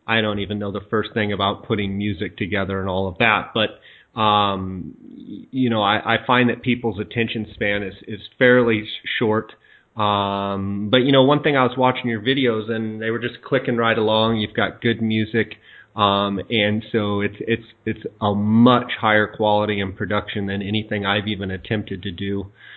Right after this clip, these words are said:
Um, and so what are some other hurdles,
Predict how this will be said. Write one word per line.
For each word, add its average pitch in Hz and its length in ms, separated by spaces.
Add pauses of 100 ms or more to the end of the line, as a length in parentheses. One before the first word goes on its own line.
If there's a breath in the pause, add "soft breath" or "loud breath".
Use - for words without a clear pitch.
(240 loud breath)
Um, 98 540 (540 soft breath)
and 110 520
so 127 120
what 139 200
are 147 160
some 127 140
other 120 260
hurdles, 113 500